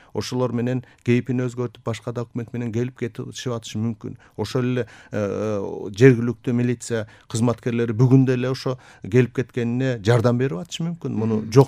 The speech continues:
Speaker 1: деп
Speaker 2: жакшы.
Speaker 1: айтыш кыйын азыр.
Speaker 2: Дагы бир маселе ушу Садыркуловго байланышкан. Бул эми абдан чоң чуулгандоо ма-, окуя болуп атат го, ачылышы, кылмыш иши да, ачылып аткан. Негизи ушул, э, кылмыш ишин, э, тергөөнүн сырын сактабай, э, азыркы бийлик жарыялап коюп,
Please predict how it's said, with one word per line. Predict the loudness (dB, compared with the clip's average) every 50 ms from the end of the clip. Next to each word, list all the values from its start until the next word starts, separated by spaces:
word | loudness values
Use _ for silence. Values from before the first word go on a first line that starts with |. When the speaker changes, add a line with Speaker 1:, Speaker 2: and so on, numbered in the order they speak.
| 4
Speaker 1:
деп | 0 -2
Speaker 2:
жакшы. | 0 0
Speaker 1:
айтыш | -2 -4 -6 -8
кыйын | -6 -4 -4 -2 -2 -4
азыр. | -6 -8 -10 -14 -20 -14 _
Speaker 2:
Дагы | -6 -4 -4 -2
бир | -2 -2
маселе | -2 -2 -2 -4 -8
ушу | -12 -12
Садыркуловго | -6 -2 -2 -2 0 -2 -2 -4 -6 -4 -6 -4
байланышкан. | -2 -2 -2 -2 -4 -4 -4 -2 -2 -2
Бул | -2 -2 -2
эми | -2 -2 -2
абдан | -4 -4 -4 -2 0 0 2 2 0 0 -2 -4
чоң | -4 -2 -2 -2 -2
чуулгандоо | -2 -2 -2 -2 0 0 2 2 2
ма-, | 0 0 0 -2 -2 -2 -2
окуя | -2 -2 -2 -2 -4 -2
болуп | -2 -4 -4 -4 -6
атат | -10 -8 _
го, | -4 -2 -2 0 0
ачылышы, | -2 -2 -4 -6 -6 -6 -6 -6 -6 -8 -6 -6 -6 -6 -6
кылмыш | -4 -2 0 0 0 -2 -6
иши | -8 -8 -8 -8
да, | -6 -6 -6 -6
ачылып | -8 -10 -10 -10 -6
аткан. | -4 -4 -4 -4 -6 -6 -6 -6 -6 -6 -10 -18 -20 -20 _ -6
Негизи | -4 -2 -2 -2 -2 -4
ушул, | -4 -2 -2 0 2 2 2 0 0 0 0 -2 -4
э, | -4 -6
кылмыш | -8 -4 -2 0 0 -2 -4 -6 -8 -8 -6
ишин, | -6 -6 -6 -4 -2 0 0 0 0 -2
э, | -2 -4 -4 -4
тергөөнүн | -6 -4 -2 -2 -2 0 0 0 0 0 0
сырын | -2 -2 -2 -2 -2 -2 -4
сактабай, | -6 -8 -8 _ -8 -6 -4 -2 -2 -2 -2 -4 -4 -6
э, | -6 -8 -10
азыркы | -10 -8 -8 -8 -8 -10 -10 -10
бийлик | -8 -8 -8 -6 -8 -8 -10
жарыялап | _ -12 -12 -6 -4 -2 -2 -2 -2 -4 -6 -8 -10
коюп, | _ -8 -8 -8